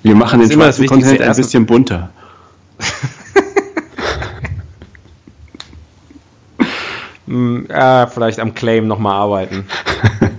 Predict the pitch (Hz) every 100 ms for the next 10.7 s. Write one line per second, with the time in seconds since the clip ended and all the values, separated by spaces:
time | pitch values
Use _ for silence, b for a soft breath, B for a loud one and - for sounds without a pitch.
0 | 98 - _ - _ B - _ B B
1 | B B B - - - 104 - - -
2 | - - 120 170 127 - 107 95 92 92
3 | 90 92 98 120 131 175 143 110 - 95
4 | 95 104 104 107 101 - 104 110 110 110
5 | 127 143 135 135 123 127 127 123 - -
6 | _ _ _ _ _ _ - - 123 -
7 | 139 208 226 202 185 - 180 165 151 151
8 | 101 95 - _ _ 120 127 143 139 135
9 | 120 117 117 110 113 120 156 160 160 165
10 | 175 165 151 175 - 120 170